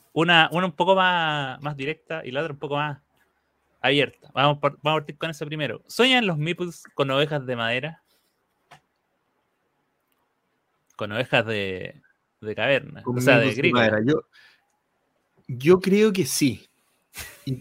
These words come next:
Speaker 2: y, y creo que hay una razón muy potente, y, y, y quiero abrirla a debate. Pero ¿ustedes se han dado cuenta la proporción de tamaño que hay entre un meeple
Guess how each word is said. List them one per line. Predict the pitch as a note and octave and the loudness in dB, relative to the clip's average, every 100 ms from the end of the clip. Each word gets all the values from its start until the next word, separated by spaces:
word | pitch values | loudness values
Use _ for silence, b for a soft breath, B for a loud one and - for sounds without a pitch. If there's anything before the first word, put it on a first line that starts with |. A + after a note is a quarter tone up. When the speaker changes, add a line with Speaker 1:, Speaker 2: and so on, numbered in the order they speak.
| D#3 | -4
Speaker 2:
y, | C3+ C3+ C#3 | -4 -2 0
y | |
creo | D3+ F3+ | 6 8
que | F3+ | 8
hay | F3+ F#3 | 8 8
una | F3 | 4
razón | D3 - D#3 D3+ | 0 0 -2 0
muy | C3 D#3 F3 _ _ | 0 0 -2 _ _
potente, | C#3 C3+ A#2+ G#2 - C3 _ _ _ _ F#3+ - - - - - | 0 2 0 -2 -8 -10 _ _ _ _ -6 -6 -16 -20 -20 -14
y, | B2+ - - | -12 -10 -14
y, | - - | -12 -12
y | C3+ | -6
quiero | B2 B2 A2+ G#2 | -2 0 -2 -4
abrirla | G#2 A#2 B2 A#2 A#2+ A#2 - _ - D#3+ | -6 -2 -2 -2 -6 -8 -18 _ -20 -14
a | A2+ | -8
debate. | A#2 A2+ C#3 D#3 _ _ _ _ _ _ _ _ _ - | -6 -6 -8 -10 _ _ _ _ _ _ _ _ _ 2
Pero | C3+ | 2
¿ustedes | C3+ G3 G3 | 6 2 4
se | G#3 | 0
han | G3+ | 4
dado | G3 F3+ E3+ | 8 8 8
cuenta | G3+ G3+ G#3+ | 4 4 2
la | G#3 | 2
proporción | F3+ D#3+ C#3+ A#2+ - E3 F3 | 2 2 2 0 0 2 4
de | F3+ | 2
tamaño | D3 A#2 B2+ E3 F3 | 2 2 2 2 2
que | E3 | 4
hay | E3+ | 4
entre | E3+ D#3+ E3 | 2 0 -2
un | D3 | 0
meeple | D3+ E3+ F#3 F#3 | 0 4 4 4